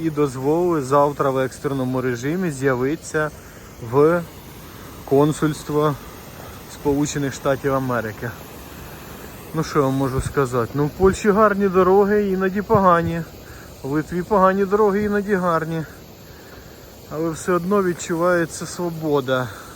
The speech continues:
Психологічний тиск спадає, коли ти все-таки перетинаєш кордон Євросоюзу. Просто сидиш о шостій ранку в Макдональдсі, грає якась така ніжна музика, і їси сніданок. Хоча ми півночі не спали, чотири чи п'ять годин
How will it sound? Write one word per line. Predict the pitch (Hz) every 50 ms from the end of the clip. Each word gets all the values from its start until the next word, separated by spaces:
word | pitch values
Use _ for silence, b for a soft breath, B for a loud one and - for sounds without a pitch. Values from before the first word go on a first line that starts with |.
| B B -
Психологічний | - 156 - - 175 165 156 156 175 165 - - 175 165 156
тиск | - - 170 147 - - -
спадає, | - - - 175 156 147 143 139 123 120 120 113 -
коли | - 131 127 135 131
ти | - 143
все-таки | 127 - - - 127 127 131 - 139 120
перетинаєш | - 139 135 131 117 - 139 127 135 131 127 123 - -
кордон | - 139 123 135 139 135 127
Євросоюзу. | 123 127 123 123 120 - - 147 139 156 185 208 208 180 185 202 196 180 - B B B B B B B B B B B B B B B -
Просто | - 147 156 147 - - 156 135
сидиш | - 160 147 143 147 147 - -
о | 147
шостій | - - 147 131 - - 151
ранку | 143 143 139 139 139 - 143
в | 135
Макдональдсі, | 135 135 131 127 135 139 156 170 185 196 196 196 180 - - 208 202 190 180 151 131
грає | 131 131 131 127 127 127 127
якась | 127 - - 131 - - - - - - - - - -
така | 127 - - 131
ніжна | 123 135 131 123 117 131 131 123
музика, | 143 185 233 220 190 202 196 - 185 185 180 - B B B B B B B B B -
і | 135
їси | 143 143 - - 202
сніданок. | 190 - 175 165 143 135 135 127 123 120 120 120 117 113 B B B B B - - B B B B B B B - - - -
Хоча | - 139 127 - 175 180
ми | 175 165 160
півночі | - - 175 160 151 160 160 156 151 147 - 156
не | 147 143
спали, | 135 - - - 185 196 196 180 170 156 143
чотири | - - 147 - 160 151 151 143
чи | 120 - 151
п'ять | - - 151 147 139 131
годин | 127 131 139 139 151 165 185 190 185